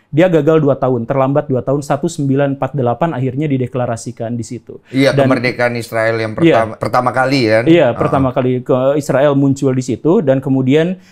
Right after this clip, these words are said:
Speaker 1: dia mencoba untuk menga-, mengusir orang-orang Arab Israel yang memang sudah mendiami di situ sejak lama dan turun-temurun. Kayak gitu.
Speaker 2: Kita pilih satu-satu ya. Inggris menang. Kemudian sebagian wilayah dari Palestina itu dikasihlah kepada Israel ya.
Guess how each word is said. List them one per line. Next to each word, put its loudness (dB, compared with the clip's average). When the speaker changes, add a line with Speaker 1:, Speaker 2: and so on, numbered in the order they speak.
Speaker 1:
dia 2
mencoba 2
untuk 0
menga-, -2
mengusir 0
orang-orang -2
Arab -2
Israel -2
yang 0
memang -2
sudah -6
mendiami -2
di -4
situ -8
sejak -6
lama -4
dan -4
turun-temurun. -6
Kayak 0
gitu. -6
Speaker 2:
Kita -4
pilih -2
satu-satu -4
ya. -4
Inggris -8
menang. -10
Kemudian -4
sebagian -4
wilayah -2
dari -6
Palestina -8
itu -6
dikasihlah -6
kepada -6
Israel -2
ya. -4